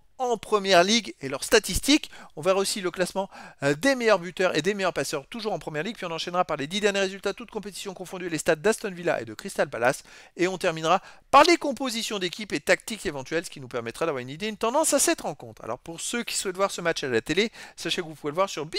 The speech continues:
Sport sept. Et donc, Aston Villa est quatrième de Première Ligue avec dix-huit points en neuf matchs, cinq victoires, trois nuls, une défaite, seize buts pour, onze contre, plus cinq de différence de but. Ils réalisent un très bon début de saison, ils ne sont qu'à cinq points du premier Manchester City.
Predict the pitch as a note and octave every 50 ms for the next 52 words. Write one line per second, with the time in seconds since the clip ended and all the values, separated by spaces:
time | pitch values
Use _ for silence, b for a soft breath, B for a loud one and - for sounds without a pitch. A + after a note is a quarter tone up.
0 | G4+ F4+ - - - D#3+ - - - - - G3 F#3+ - - - - _ B B
1 | B B B B B B B - A#3 A#3+ D#4+ D#4 C4+ - - D3 - B B B
2 | B B B B B B _ - D4+ C#4+ - - B3 G#3 G3+ C4+ C4 G3+ - -
3 | - D4 C#4 - - B3+ C4 A#3+ A3 G#3 - - F3 E3+ D#3+ E3+ G3+ B3 G3+ F#3+
4 | F3+ G#3+ A3 F3 D#3+ A3 A#3 A#3 A3 A3 - G#3+ F#3 E3 D#3+ C#3+ C#3 - - G3
5 | G#3 A3+ - - - A#3 G#3+ G3 G#3 F#3 - G#3+ G3+ - G3 F3+ F#3+ G#3 F#3+ -
6 | - A3+ G#3+ G3 D#3+ C#3 C#3 - G3 G3+ - - F#3+ E3+ D#3 E3+ D3+ - G#3 G#3
7 | F#3 - - G3+ F3+ - E3+ - - - C4 C4+ A3 G3+ G3+ F3+ F3+ - - E3
8 | E3 D#3+ D#3+ D#3+ G#3+ G#3 - B2+ A#2 D3+ G#3 A3 F3+ - B B B B B B
9 | B - E4 D4+ C4+ - - E3+ D#3+ D#3+ D#3 D3 C3+ B2 A#2 A#2 - B2+ B2 C#3+
10 | F3 F#3+ F3 C#3+ C3 C3 B2 - F3 D#3 - A#2+ - - D3+ D3 - F#3 F#3+ D#3
11 | C3 - - C3+ D3 F3 G3+ G3 _ _ - C3 D#3+ F#3 - - D#3+ - - G3
12 | - - - - - G2 -